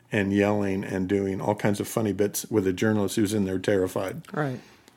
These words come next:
Speaker 1: Because they, they're just
Speaker 2: They can't handle
Speaker 1: they can't
Speaker 2: it.
Speaker 1: handle it. And I just loved that. I loved setting him up and doing that. He was a legendary joke stealer. And you would, I, I asked other comics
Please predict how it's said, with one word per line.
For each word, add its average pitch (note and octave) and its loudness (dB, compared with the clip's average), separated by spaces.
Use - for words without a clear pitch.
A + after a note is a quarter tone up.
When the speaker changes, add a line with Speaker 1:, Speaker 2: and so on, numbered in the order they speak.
Speaker 1:
Because A#2+ 2
they, A#2 4
they're A2 6
just G#2 0
Speaker 2:
They F3 2
can't C#3+ -4
handle D3+ 4
Speaker 1:
they A2+ 4
can't G#2 4
Speaker 2:
it. - 2
Speaker 1:
handle G#2+ 0
it. - -6
And A2+ -2
I A2 -4
just A#2 -4
loved G#2+ 2
that. - -14
I A2 0
loved G#2 4
setting - 0
him G2 -4
up F#2+ -4
and A2 2
doing A2+ 6
that. G#2+ -4
He A#2+ 6
was A3+ 4
a - 6
legendary A2+ 6
joke G#2 2
stealer. - -2
And A#2 6
you A2+ 8
would, - 2
I, B2 6
I C3 4
asked D3+ 4
other A#2+ 4
comics A#2 0